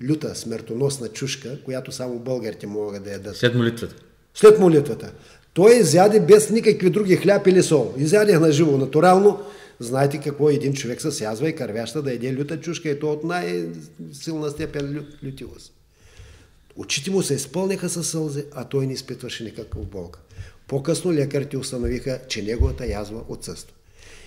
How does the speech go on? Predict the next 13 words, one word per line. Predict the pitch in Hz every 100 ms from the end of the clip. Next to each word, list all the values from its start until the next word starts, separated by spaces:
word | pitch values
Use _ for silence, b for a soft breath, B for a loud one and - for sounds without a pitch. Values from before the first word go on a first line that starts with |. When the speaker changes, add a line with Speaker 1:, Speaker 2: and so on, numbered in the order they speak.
| -
Speaker 1:
И |
в | 117 -
тези | 175 208 -
секунди | 233 196 165 156
на | 160
времето | 135 156 196 196 208
идва | 220 190
още | 202 202 208
един | 202 202
друг | 185 180
Тодор, | 160 156 123
мой | 110 143 143
приятел. | 139 131 120 98